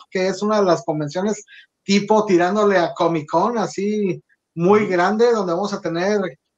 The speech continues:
Speaker 1: creadores no solo de anime, sino vienen toda la, la creadora y toda la gente de, de este anime medio yaoi, bueno, caricatura yaoi americana, la del,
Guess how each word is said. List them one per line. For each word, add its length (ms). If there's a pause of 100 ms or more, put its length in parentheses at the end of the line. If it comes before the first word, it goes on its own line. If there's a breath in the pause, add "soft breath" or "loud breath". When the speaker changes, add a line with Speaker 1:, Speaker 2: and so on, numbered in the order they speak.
Speaker 1:
creadores 640
no 140
solo 300
de 100
anime, 340
sino 280
vienen 380
toda 540
la, 360 (220 soft breath)
la 200
creadora 680
y 140
toda 260
la 140
gente 460
de, 460 (400)
de 80
este 260
anime 800
medio 420
yaoi, 500
bueno, 240
caricatura 580
yaoi 520
americana, 720
la 200
del, 300